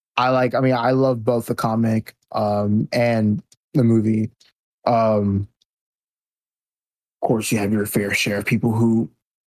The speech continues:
idolize some of these characters, which is not meant to be, not, it's not good. But overall, I do like the movie for, I do like the movie for what it is.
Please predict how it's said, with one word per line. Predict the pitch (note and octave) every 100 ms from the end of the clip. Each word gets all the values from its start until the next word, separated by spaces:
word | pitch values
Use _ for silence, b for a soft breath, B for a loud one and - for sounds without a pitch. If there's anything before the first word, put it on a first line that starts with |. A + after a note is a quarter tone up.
| -
idolize | A#3+ G#3 B2+ G2+ G#2
some | - A2+
of |
these | G#2+ -
characters, | - G#2+ G#2+ A#2 A2+
which | A#2+ B2+ -
is | F3+
not | G3+ G#3+ - _ - _ -
meant | F3+ F3
to |
be, | E3+ F3+ E3+ - - _ _ _ _ -
not, | A#2+ C3+ -
it's | D#3+
not | F3+ D#3+
good. | C#3+ A#2 - b b _ _ _ _ D#3
But | E3+
overall, | E3 D#3 D3 C#3+
I | C3 A#2+
do | A#2+ C3
like | A#2+ A#2
the | A#2+
movie | A#2 A2 A2+
for, | A2 - A2+ A2+
I | A2
do | A#2+
like | A2
the | A#2
movie | A2
for | A2+
what | G#2+ G2+
it | F#2
is. | G#2 G#2